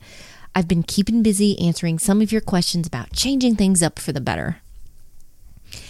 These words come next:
And I've noticed that the biggest concern is just getting started, getting that ball rolling. And there are plenty of resources on Couple Money to help you out. But with over a thousand articles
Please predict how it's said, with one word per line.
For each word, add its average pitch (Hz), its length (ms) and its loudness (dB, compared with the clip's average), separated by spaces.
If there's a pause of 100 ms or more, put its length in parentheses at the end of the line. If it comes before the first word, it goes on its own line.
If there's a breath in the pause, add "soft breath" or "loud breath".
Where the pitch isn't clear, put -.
(160 loud breath)
And 214 80 2
I've 196 160 4
noticed 226 540 4
that - 180 0
the 180 60 -2
biggest 208 600 2
concern 143 640 0 (240)
is 202 240 0
just - 380 0
getting 160 280 0
started, 110 460 -6
getting 247 380 2
that 185 280 -2
ball 156 360 2 (120)
rolling. 123 480 -8 (840 loud breath)
And 196 160 4
there 185 100 4
are 180 60 0
plenty 254 560 4
of 165 100 4
resources 160 600 2
on 160 240 -2
Couple 175 320 -2
Money 170 280 2
to - 120 -4
help 160 360 -2
you 151 140 0
out. 131 240 -4 (460 loud breath)
But 196 140 4
with 202 340 4
over 214 260 -2
a 180 160 2
thousand 208 760 2
articles 160 760 -2